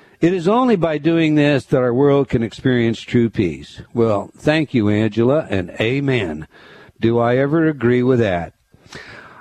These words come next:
I do also believe that peace, like freedom, is not free. That is not to say that violence is the answer, for it may well not be.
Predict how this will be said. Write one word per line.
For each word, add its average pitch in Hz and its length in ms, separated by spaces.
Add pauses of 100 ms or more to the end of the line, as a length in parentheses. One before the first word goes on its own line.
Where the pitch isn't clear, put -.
I 262 220
do 170 280
also 143 440
believe 156 440
that 165 280
peace, 190 440
like 160 260
freedom, 156 560 (120)
is 156 320
not 139 360
free. 95 500 (440)
That 165 180
is 202 240 (100)
not 202 320
to 190 100
say 151 320
that 139 140
violence 131 640
is 117 160
the 120 200
answer, 135 460
for 156 180
it 151 60
may 180 200
well 190 220
not 202 300
be. 101 220